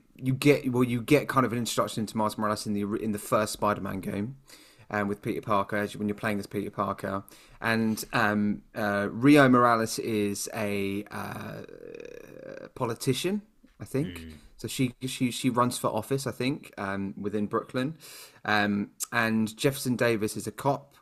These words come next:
Speaker 1: Okay, much as like in the movie, but in the game, Jefferson Davis gets killed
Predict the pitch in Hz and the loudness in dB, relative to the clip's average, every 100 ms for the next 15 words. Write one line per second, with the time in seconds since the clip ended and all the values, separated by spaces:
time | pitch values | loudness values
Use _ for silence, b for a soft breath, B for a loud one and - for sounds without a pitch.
0 | - 101 - 107 107 110 - - 104 101 | -12 -10 -4 -2 0 -2 -4 -4 -2 -2
1 | 101 98 101 101 98 101 110 B B B | -4 -2 0 2 2 0 -2 B B B
2 | 101 - - 160 156 147 135 104 110 107 | -8 -8 4 6 8 8 4 2 -2 0
3 | 175 170 101 104 139 202 b b b - | 2 2 0 -2 -2 -6 b b b 0
4 | 147 - 131 110 131 135 107 107 - 127 | 0 2 0 2 4 4 2 -2 -2 -4
5 | - - - - 180 113 92 117 160 - | -6 -16 -12 -2 0 0 0 -6 -8 -14